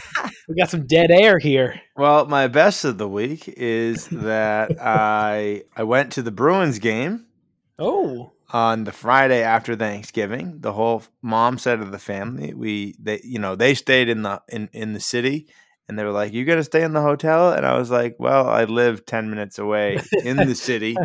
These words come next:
Speaker 2: <laughs>
Speaker 3: so no, but I'll hang out with you the whole time." And so <laughs> it's so funny. So we go to the Bruins, and they win. It's great. And then we go off, you know, back to the hotel and drinks, dinner,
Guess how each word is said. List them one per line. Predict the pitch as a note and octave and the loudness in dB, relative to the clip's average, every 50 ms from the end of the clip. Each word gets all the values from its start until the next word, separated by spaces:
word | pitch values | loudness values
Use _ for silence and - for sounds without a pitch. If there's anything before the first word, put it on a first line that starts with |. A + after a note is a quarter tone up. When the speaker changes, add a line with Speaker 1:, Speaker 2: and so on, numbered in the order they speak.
| - - | -6 -6
Speaker 2:
<laughs> | - F3+ D3 | -6 -8 -6
Speaker 3:
so | - - - A2+ A2 G#2+ G#2 | -6 -4 0 2 2 2 2
no, | G#2 A2+ B2 C3+ C#3 C3+ B2 A2 G2+ G2+ G2+ | 0 0 4 6 6 6 6 6 4 0 0
but | A#2 A2+ | 2 2
I'll | A#2 A#2+ B2 A#2 | 4 6 4 4
hang | A#2+ C3 C3 C3+ C#3 | 4 2 0 0 0
out | C3+ C3+ B2+ | 0 -2 -2
with | B2+ A#2 G#2+ | -4 -6 -6
you | A2 G#2+ G#2 G#2 G#2+ - | -6 -4 -4 -6 -6 -6
the | A2+ A2 | -6 -4
whole | A2 A2 A2 | -4 -4 -6
time." | G#2 - A#2+ A2+ G#2 F#2+ F#2 _ _ _ _ _ _ - - - | -6 -4 -4 -4 -4 -6 -10 _ _ _ _ _ _ -14 -8 -6
And | A#2+ A#2+ | -6 -4
so | - - B2 A#2 A2 G#2+ G#2 G2 _ _ _ _ - | 2 6 6 8 8 6 4 2 _ _ _ _ -8
<laughs> | - - A3 | 2 8 8
it's | A3+ F#3+ - | 8 8 8
so | - D#3 C3 | 8 8 8
funny. | B2 - - C3+ B2+ A#2 _ - - - _ | 6 4 0 -2 -2 -2 _ -14 -20 -20 _
So | - - B2 A#2 | -2 0 2 2
we | A#2 A#2+ | 4 4
go | A#2 C#3 D3 | 6 6 6
to | D3+ | 6
the | C#3+ | 4
Bruins, | C3 A#2+ B2 A#2+ A#2+ A#2 A2+ A2+ - _ _ _ _ - - | 2 4 4 4 4 2 0 -4 -14 _ _ _ _ -20 -14
and | A2+ G#2+ G#2+ | -8 -6 -4
they | A2+ | -2
win. | A2+ A2+ A#2 A#2 A2+ A2 A2 | -2 0 0 0 -2 -2 -4
It's | G#2+ G2+ - | -8 -10 -10
great. | - - G#2 G#2 G#2+ G#2 G2 | -4 -2 0 0 0 0 -2
And | A2 G2+ | -4 -8
then | G2 G2 | -8 -8
we | G2 F#2+ | -6 -4
go | G#2 G2+ G2+ | -2 0 0
off, | G2+ G2 G2 G2 F#2+ - - - _ - | 2 2 0 -2 -4 -6 -18 -20 _ -14
you | - A2 F#2+ | -10 -8 -8
know, | F#2 F2+ F2+ F#2 - | -6 -8 -8 -10 -4
back | - A2 G#2 - | -2 -2 -2 -2
to | - G2+ | -4 -8
the | F#2+ | -8
hotel | F#2+ F#2+ F#2+ - C3 B2+ C3 B2+ B2+ B2+ B2 - _ - _ _ _ _ _ - | -8 -8 -4 2 6 8 8 8 8 6 4 0 _ -20 _ _ _ _ _ -14
and | A2 G#2 | -10 -4
drinks, | G2+ A#2 A#2+ A#2+ A#2 A#2 A2 - - - - - _ _ - B2+ | -2 0 2 2 0 -2 -4 -10 -14 -14 -14 -16 _ _ -16 -10
dinner, | - A#2 A2+ A2+ A2+ A2 A2 A2 G#2+ G#2 - | -6 -4 -2 0 2 2 2 2 0 -2 -6